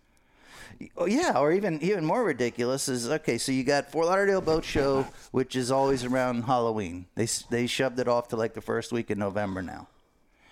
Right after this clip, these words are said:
So you go to Fort Lauderdale Boat Show, and you get, you spend the dough on the parking and the bad food and the bad beer, and you get your koozie there. Right after the holidays,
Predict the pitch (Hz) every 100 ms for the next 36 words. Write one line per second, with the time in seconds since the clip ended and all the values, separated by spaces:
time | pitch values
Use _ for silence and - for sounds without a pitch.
0 | - - - 131 131 156 156 143 - -
1 | - - 165 160 160 139 120 120 120 -
2 | 113 107 107 - 123 127 123 147 147 -
3 | _ _ 143 - 147 156 180 180 185 165
4 | 160 156 147 143 139 143 135 131 127 -
5 | - - - - _ - 127 131 127 113
6 | 143 143 135 - 139 135 127 123 123 113
7 | 131 131 113 131 123 120 123 - - 123
8 | 127 123 139 123 - 147 127 120 117 107
9 | 90 - _ _ _ _ _ _ _ _
10 | _ _ - - - - _ _ _ _
11 | _ _ _ _ - 127 165 185 254 -
12 | 208 226 247 190 123 165 113 -